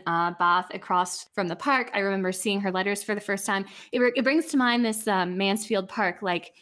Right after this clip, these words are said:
the, the fondest biographer, right, could not be more happy to see handwriting than a lover, you know,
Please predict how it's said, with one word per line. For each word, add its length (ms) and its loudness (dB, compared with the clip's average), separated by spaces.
the, 240 0
the 80 0
fondest 760 0
biographer, 960 0
right, 360 -2
could 240 -4
not 320 0
be 420 -2
more 240 2
happy 400 -2
to 160 -6
see 320 -2
handwriting 540 -2
than 200 -2
a 80 -2
lover, 480 -4
you 100 -4
know, 300 -4